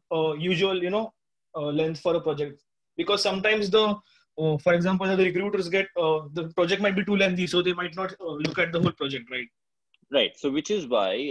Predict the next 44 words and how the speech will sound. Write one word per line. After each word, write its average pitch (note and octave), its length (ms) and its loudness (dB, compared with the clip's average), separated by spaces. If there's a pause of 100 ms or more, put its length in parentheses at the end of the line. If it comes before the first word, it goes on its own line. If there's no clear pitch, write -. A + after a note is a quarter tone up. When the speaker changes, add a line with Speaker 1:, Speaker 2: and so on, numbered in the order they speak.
Speaker 2:
every B2+ 160 -6
time C3 260 -2
you B2+ 120 -4
present A2 420 -4
a G#2+ 60 -6
case G#2+ 240 -6
study A2 420 -4
or G#2 80 -2
you G#2 100 -6
present G#2 460 -4
a G2+ 180 -4
set - 180 -8 (160)
of G#2 120 -8
screens G#2+ 380 -10
that G2 160 -8
you G#2 180 -4 (560)
want G2+ 220 0
to G#2+ 40 -6
showcase, G#2 600 0
it A#2+ 80 -12
should B2+ 160 -2
be C3 80 0
backed A2+ 320 0
up B2 80 0
by A2 100 4
a G#2+ 80 0
small G#2+ 300 -2
story, F#2 400 -6 (1080)
right? G#3+ 220 -2 (640)
That C3+ 180 2
Speaker 1:
Okay. C3 120 -8
Speaker 2:
story D#3 280 2
should D3+ 220 -2
have C3+ 360 4 (600)
inputs, C#3 560 -4
or A#2+ 240 0
that C3+ 200 0
story, C3 380 -6
story B2 320 -8
should A#2+ 140 -12
have A2+ 180 -4
segments A2+ 540 -8
explaining A#2 560 -6
about A2 280 2